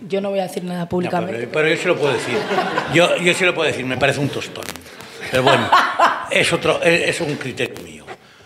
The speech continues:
Speaker 2: Eh, no se puede saber, porque a mí no me da tiempo a leer todo lo que quiero,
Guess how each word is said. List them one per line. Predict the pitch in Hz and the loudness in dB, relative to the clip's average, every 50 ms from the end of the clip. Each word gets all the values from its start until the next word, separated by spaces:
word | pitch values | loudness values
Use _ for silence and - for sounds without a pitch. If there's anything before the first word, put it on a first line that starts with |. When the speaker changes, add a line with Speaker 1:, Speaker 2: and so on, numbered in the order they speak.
| - - - - - - | -20 -20 -20 -20 -20 -14
Speaker 2:
Eh, | - - 220 214 214 220 214 151 151 147 143 - - - - - - - - - - - - - - - - | -10 -8 -6 -6 -4 -4 -2 0 2 2 2 0 -2 -10 -14 -18 -20 -20 -20 -20 -20 -20 -20 -20 -20 -14 -8
no | 180 160 165 170 - | -4 -2 2 2 2
se | - - 160 | 2 2 -4
puede | 127 - 147 147 143 143 139 | -4 0 2 2 4 2 0
saber, | - - 139 131 139 143 143 135 143 - 151 147 135 - | 0 -2 -2 0 0 0 -2 -2 -6 -10 -10 -10 -8 -8
porque | 131 123 117 127 | -6 -2 -2 -2
a | |
mí | 127 139 143 147 | 0 0 0 0
no | 147 147 143 143 143 | 2 2 2 0 0
me | 147 147 147 | 2 4 4
da | 139 139 | 4 4
tiempo | 143 147 147 135 135 139 | 2 -2 -4 -2 -2 -2
a | |
leer | 135 156 165 170 | -2 -2 -4 -4
todo | - 165 143 135 | -4 -4 -4 -2
lo | 131 127 117 | -2 -4 -6
que | 113 110 | -8 -12
quiero, | - - 101 92 92 87 | -12 -14 -16 -16 -16 -18